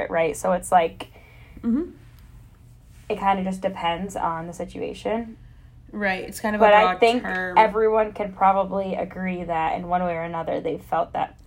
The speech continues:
Speaker 1: feeling, and it's
Speaker 2: Right.
Speaker 1: wrecked their world for a bit, you know?
Speaker 2: Yeah, it feels like it's a pretty universal
Speaker 1: Yeah,
Speaker 2: experience
Speaker 1: yeah.
Speaker 2: at our age, at least.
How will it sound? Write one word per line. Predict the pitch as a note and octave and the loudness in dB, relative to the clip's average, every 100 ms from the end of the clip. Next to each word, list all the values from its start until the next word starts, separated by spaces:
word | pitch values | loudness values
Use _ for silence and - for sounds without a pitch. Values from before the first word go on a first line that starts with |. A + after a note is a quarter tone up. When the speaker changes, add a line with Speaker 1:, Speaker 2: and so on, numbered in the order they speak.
| - - | -20 -4
Speaker 1:
feeling, | F3+ C#3 D3+ F3 F#3 - | 0 2 0 -2 -8 -4
and | F3+ | -2
it's | D#3 - - - - | -2 -6 -18 -20 -16
Speaker 2:
Right. | - - - - - - - | -16 -16 -18 -20 -20 -20 -12
Speaker 1:
wrecked | E3+ F3+ G#3+ - - | 0 2 2 0 -2
their | F#3 F3+ | 0 2
world | A3 G3 E3 - | 4 6 4 -2
for | - | -4
a | C#3 | -4
bit, | F#3 G3 B3 - - - - - F#3+ | 2 2 2 -6 -20 -20 -20 -12 -4
you | |
know? | F3+ F#3+ | 0 0
Speaker 2:
Yeah, | G#3 F#3 - | -2 -8 -8
it | |
feels | - G3+ G3+ | -8 -8 -8
like | G3 | -10
it's | F3+ | -10
a | G3 | -10
pretty | G3 F#3 | -8 -8
universal | F#3 F3+ E3 F3 D#3+ E3+ D#3+ E3 | -6 -8 -6 -8 -8 -8 -8 -8
Speaker 1:
Yeah, | |
Speaker 2:
experience | - - D4+ B3 G2 D2+ - - | -10 -2 4 4 4 -2 -10 -6
Speaker 1:
yeah. | C4 B3+ - - - | 0 2 2 -2 -6
Speaker 2:
at | F#2+ | -10
our | A2 C#2+ | -8 -10
age, | - - | -12 -12
at | - - | -14 -14
least. | - - - - | -14 -14 -16 -18